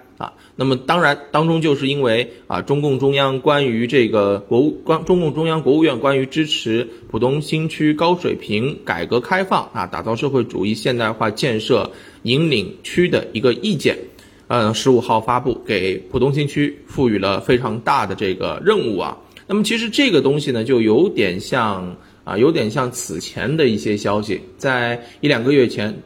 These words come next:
重建基金相关的这个影响之下，啊，我们也看到了、啊，上海的本地股有行情，但这种行情更多是属于一日游行情，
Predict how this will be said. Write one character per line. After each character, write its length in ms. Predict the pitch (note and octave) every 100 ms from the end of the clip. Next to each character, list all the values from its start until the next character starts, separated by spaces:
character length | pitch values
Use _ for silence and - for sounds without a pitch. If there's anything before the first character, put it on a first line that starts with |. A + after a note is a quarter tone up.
| -
重 180 | - B2
建 180 | D3+ C3+
基 160 | B2+ C#3+
金 280 | D#3 E3+
相 200 | E3 A#2+
关 160 | A#2 A#2
的 60 | G#2+
这 240 | A#2 G2+
个 300 | F#2+ F2+ - - -
影 180 | A2+ D3
响 220 | D3 G#2
之 100 | C3+
下， 300 | - E3 - - - _ G2
啊， 100 | F2+
我 120 | F#2+
们 100 | A2
也 100 | F#2
看 240 | - B2+
到 180 | A2 G2+
了、 340 | F#2+ F#2 F#2 - - -
啊， 100 | A#2
上 180 | C#3 A#2
海 120 | A2+
的 100 | A2
本 180 | G2+ G2
地 120 | B2
股 160 | G#2+ G2
有 140 | F#2
行 240 | F#2+ G#2+ C3+
情， 260 | A#2 G2+ C#3+
但 180 | C#3+
这 140 | D#3 F#3+
种 160 | B2
行 180 | G#2+ B2+
情 160 | C3+ C#3+
更 260 | E3+ C3+
多 160 | A#2 C#3
是 160 | C#3 A2
属 200 | G#2+ G2
于 120 | G2+
一 120 | A#2+
日 160 | F#3 D3
游 120 | G2+
行 220 | - -
情， 160 | -